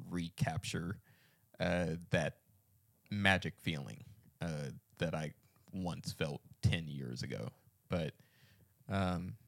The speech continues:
yeah, I, I think for me, it was kind of like things don't always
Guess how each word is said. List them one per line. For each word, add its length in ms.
yeah, 300
I, 320
I 100
think 240
for 160
me, 220
it 60
was 340
kind 260
of 140
like 280
things 320
don't 200
always 480